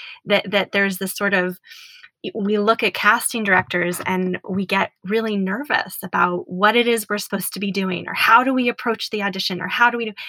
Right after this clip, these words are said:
and to think of it as more sort of like, wow, this person is coming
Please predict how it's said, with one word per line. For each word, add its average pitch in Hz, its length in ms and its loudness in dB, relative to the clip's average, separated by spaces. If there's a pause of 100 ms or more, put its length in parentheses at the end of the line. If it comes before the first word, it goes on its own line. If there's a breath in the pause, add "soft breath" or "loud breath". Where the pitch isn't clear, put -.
(200 loud breath)
and 240 120 2
to 233 140 -4
think 262 240 -4
of 311 140 0
it 220 180 -2
as 196 180 -6
more 214 280 0
sort 214 220 -6
of 196 140 -6
like, 190 240 -6
wow, 226 200 -4
this 208 200 -8
person 202 520 -4 (560 loud breath)
is 208 180 0
coming 226 460 -2